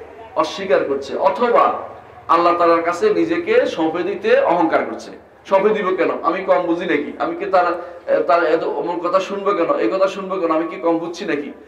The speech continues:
ইত্যাদি। যেই ব্যক্তি দেখেন আল্লাহর কাছে নিজেকে সঁপে দিয়েছে, নিজের এখতিয়ার বলতে আলাদা কিছু নেই, আল্লাহ যা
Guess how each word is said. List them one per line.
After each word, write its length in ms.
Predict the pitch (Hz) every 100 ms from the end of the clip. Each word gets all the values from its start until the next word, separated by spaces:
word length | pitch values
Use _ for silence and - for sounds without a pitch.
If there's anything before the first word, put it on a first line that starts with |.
| - -
ইত্যাদি। 440 | 190 - 170 - - - - - - - - 139
যেই 220 | 262 294 233
ব্যক্তি 260 | 175 - 139
দেখেন 280 | 123 117 117 110 - - - - _ _ -
আল্লাহর 440 | 160 185 185 175 160
কাছে 240 | 160 190 190 185
নিজেকে 360 | 143 139 147
সঁপে 300 | 165 123 123
দিয়েছে, 360 | 127 104 - - - - _ _ _ _ -
নিজের 360 | 147 170 185 - - - - - -
এখতিয়ার 480 | - 180 - 180 160
বলতে 200 | 147 147
আলাদা 280 | 127 143 160
কিছু 220 | 156 -
নেই, 120 | 123 110
আল্লাহ 260 | 127 143
যা 120 | 143